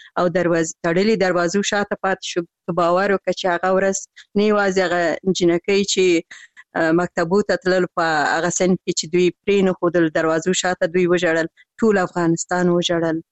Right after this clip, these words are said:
ته باور وکړه زموږ زړونه اور اخیستی و. دوی که دا، اه، ام، تعلیم سره سیاسي برخورد کوي، دا د افغانستان د بقا خبره ده. که یو وارې زه په خپله علمي غړي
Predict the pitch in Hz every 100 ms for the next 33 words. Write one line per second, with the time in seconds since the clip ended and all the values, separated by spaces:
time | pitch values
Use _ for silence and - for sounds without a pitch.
0 | _ - 190 196 208 214 208 202 196 202
1 | 202 - 208 202 185 208 233 208 - 196
2 | - 185 170 160 _ _ - _ _ _
3 | _ _ 196 175 262 311 311 - 240 196
4 | 269 277 254 - - 202 185 175 160 180
5 | 175 165 160 165 - _ _ - 196 190
6 | 233 285 240 196 170 151 - - _ -
7 | - 185 175 302 165 165 - 180 180 -
8 | 185 175 170 _ _ _ _ _ _ _
9 | _ - 190 214 185 175 165 175 175 -
10 | 214 208 190 175 175 - 185 - 170 170
11 | 165 165 170 170 - - _ - 220 254
12 | 262 247 220 220 190 - 214 247 208 -
13 | 240 220 208 214 226 214 220